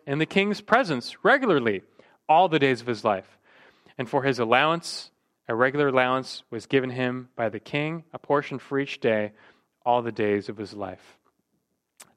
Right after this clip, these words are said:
That's how Second Kings ends. And at first glance, you're like,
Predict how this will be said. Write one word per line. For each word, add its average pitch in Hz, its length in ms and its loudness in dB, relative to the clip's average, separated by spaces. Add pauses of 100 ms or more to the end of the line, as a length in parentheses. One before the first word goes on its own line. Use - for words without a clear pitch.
That's 185 320 4
how 131 160 4
Second 120 320 -4
Kings 113 400 -4
ends. 123 460 -2 (1080)
And 147 100 6
at 143 80 2
first 190 240 2
glance, 180 240 4
you're 156 100 2
like, 131 220 4